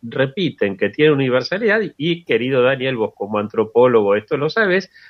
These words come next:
podemos decir que hay ciertas cuestiones que son universales, como por ejemplo que no hay ningún ser humano que tenga un conocimiento universal. Este, y aquí entonces vuelvo sobre Kuhn.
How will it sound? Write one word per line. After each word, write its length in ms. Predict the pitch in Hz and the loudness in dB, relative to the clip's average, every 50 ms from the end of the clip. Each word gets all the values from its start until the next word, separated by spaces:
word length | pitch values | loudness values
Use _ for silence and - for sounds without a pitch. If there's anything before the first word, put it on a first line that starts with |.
| _ _ - | _ _ -4
podemos 380 | - 311 311 320 269 220 170 151 | -2 0 0 2 0 0 2 0
decir 300 | 143 139 - 240 202 - | 0 0 0 0 0 0
que 80 | - | -2
hay 80 | 95 90 | -4 -2
ciertas 400 | - 107 104 104 - 101 - - | -2 -2 -2 -2 -4 -8 -8 -6
cuestiones 420 | - 87 85 - 104 101 107 110 | -8 -8 -8 -4 -4 -2 -2 -2
que 100 | 110 101 | -6 -6
son 200 | - - 110 107 | -4 -2 -2 -2
universales, 880 | 104 101 98 95 92 92 90 85 - - 85 87 82 85 85 - - _ _ _ _ _ | -2 -4 -4 -2 -2 -2 -4 -4 -6 -8 -6 -6 -8 -8 -12 -18 -18 _ _ _ _ _
como 300 | - 113 107 123 131 - | -2 0 2 0 0 2
por 160 | - 147 151 | 2 2 2
ejemplo 600 | 185 180 - 202 170 151 156 - - 226 254 262 - _ _ _ _ | 2 -2 -2 -4 -4 -4 -4 -2 -2 -2 -2 -2 -6 _ _ _ _
que 140 | - 165 160 | -4 -2 -2
no 100 | 151 156 | 0 0
hay 100 | 151 165 | -2 -2
ningún 320 | 160 156 156 143 147 160 | -2 -4 -4 -4 -4 -4
ser 220 | 156 - 151 147 160 | -2 0 2 2 2
humano 340 | 156 135 131 131 147 175 151 | 0 0 -2 -2 -2 -4 -4
que 120 | 117 104 | -4 -4
tenga 200 | - 120 117 117 | -4 -4 -4 -4
un 80 | 104 90 | -6 -6
conocimiento 680 | - 107 98 101 92 - 98 95 98 98 98 98 95 | -6 -4 -4 -4 -4 -6 -6 -4 -4 -4 -4 -4 -6
universal. 500 | 90 87 90 85 87 87 87 - - - - _ _ _ - - - - - - _ _ - | -6 -6 -4 -6 -6 -6 -8 -10 -18 -20 -20 _ _ _ -20 -20 -20 -20 -20 -20 _ _ 0
Este, 560 | - 165 160 156 156 151 156 _ - 180 180 175 | 2 4 4 4 4 2 -2 _ -2 -2 -2 0
y 120 | 208 208 | 0 0
aquí 240 | 233 233 - - 285 | 0 0 0 -2 -2
entonces 500 | 294 277 247 - 262 240 - 269 226 165 165 | -2 -2 0 0 0 0 2 0 -2 -2 -2
vuelvo 460 | 151 151 185 196 202 202 196 175 151 | 0 2 2 2 2 2 -2 -2 -2
sobre 340 | - 139 120 120 113 110 - | 0 0 2 2 2 2 0
Kuhn. 220 | - 95 90 | 0 -2 -2